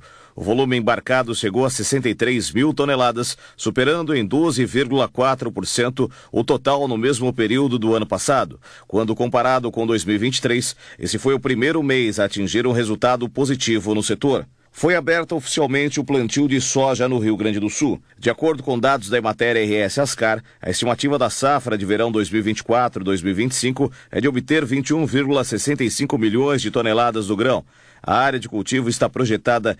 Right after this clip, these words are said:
em seis vírgula oitenta e um milhões de hectares, o equivalente a quase dois por cento a mais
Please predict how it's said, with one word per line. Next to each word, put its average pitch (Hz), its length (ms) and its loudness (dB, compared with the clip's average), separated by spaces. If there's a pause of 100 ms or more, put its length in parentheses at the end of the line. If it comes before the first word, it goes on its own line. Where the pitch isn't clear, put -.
(140)
em 104 140 -2
seis 135 280 0
vírgula 131 380 0
oitenta 127 380 0
e 110 100 2
um 131 100 0
milhões 131 540 2
de 107 60 0
hectares, 104 560 -2 (180)
o - 60 -2
equivalente 165 400 0
a 135 40 -2
quase 147 360 0
dois 135 420 0
por 107 160 -2
cento 131 340 -2
a 110 80 2
mais 107 360 0